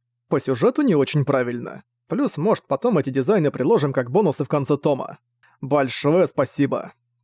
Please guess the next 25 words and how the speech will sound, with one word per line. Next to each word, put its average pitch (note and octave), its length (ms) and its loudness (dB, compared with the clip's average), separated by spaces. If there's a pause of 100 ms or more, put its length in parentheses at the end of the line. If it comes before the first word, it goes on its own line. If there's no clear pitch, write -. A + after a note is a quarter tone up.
(260)
Честно A#3 340 -2
говоря, C#3+ 340 2
по-моему, D3+ 380 2
я D#3 220 4
радуюсь D3 320 4
больше D#3 300 0
читателей. - 580 -2 (720)
Благодарение C#3+ 800 2
судьбе. C3+ 520 -2 (460)
В - 100 -20
книге G#3 300 0
три E3+ 160 0
рассказа. B2 600 -2 (420)
Эцетера C#3+ 800 2
Мария C#3 300 2
Юкари, C3 560 2 (220)
прежде D3 300 2
называлась C3+ 640 0 (100)
Квалия C#3 380 2
Сиреневого C#3+ 420 2
Цвета, C#3 520 0 (340)
Один F#3+ 280 2
на F#3+ 60 4
миллиард C#3 360 2
поцелуй C#3 600 2